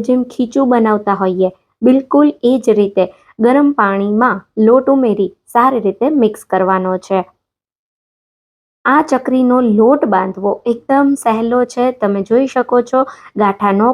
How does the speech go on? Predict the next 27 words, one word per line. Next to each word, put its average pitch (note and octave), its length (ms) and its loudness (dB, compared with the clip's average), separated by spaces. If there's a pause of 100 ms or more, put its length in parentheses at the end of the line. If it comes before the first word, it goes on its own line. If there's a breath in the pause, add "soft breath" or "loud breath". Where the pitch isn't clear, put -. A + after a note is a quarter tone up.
પડે G#3 220 2 (160)
એ A#3+ 100 4
રીતે A3 220 0 (120)
બધા G#3+ 420 0
જ B3+ 160 -2
લોટને A3 340 0 (160)
મેં A#3+ 180 -2
પાણી A#3+ 360 -2
સાથે F#3+ 260 -4 (140)
મિક્સ G#3 200 0 (100)
કરી G3 280 2
દીધો. G3 240 2 (420 loud breath)
હવે A3+ 220 2
આને G#3+ 180 0
ઢાંકી G#3 460 -2 (160)
પાંચ B3+ 320 0
મિનિટ G#3+ 200 0 (100)
માટે F#3+ 220 -2 (120)
સીજવા G3 440 0
દેશું. F#3+ 400 0 (380 loud breath)
અત્યારે A3+ 400 2
તમે G#3+ 260 2
જોઈ A3 240 2
શકો A#3 340 0
છો, B3 140 2 (140)
ગેસને G#3 400 0 (380 soft breath)
મેં G#3+ 200 2